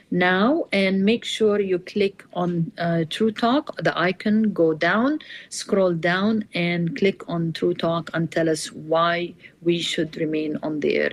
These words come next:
It's a service that maybe people who live in the U S don't know how valuable it is. But when I get to travel outside the U S A and how we hush our voices when we want to discuss anything,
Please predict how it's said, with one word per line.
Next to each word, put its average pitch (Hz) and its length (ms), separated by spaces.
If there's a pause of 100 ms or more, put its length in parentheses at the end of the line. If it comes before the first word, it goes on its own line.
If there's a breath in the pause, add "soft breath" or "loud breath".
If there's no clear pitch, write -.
It's - 180
a 196 80
service 214 640 (520 loud breath)
that 196 200
maybe 220 360
people 214 440
who 190 220
live 185 280
in 180 140
the 160 140
U 175 220
S 190 240
don't 170 340
know 185 180
how 170 220
valuable 185 600
it 214 240
is. 233 280 (420 loud breath)
But 185 180
when 214 160
I 233 140
get 220 240
to 220 80
travel 202 420
outside 190 480
the 160 100
U 175 180
S - 260
A 175 240
and 156 180
how 170 320
we 170 280
hush - 380
our 170 220
voices 196 540
when 175 240
we 170 160
want 170 280
to 175 80
discuss - 640 (540)
anything, 208 640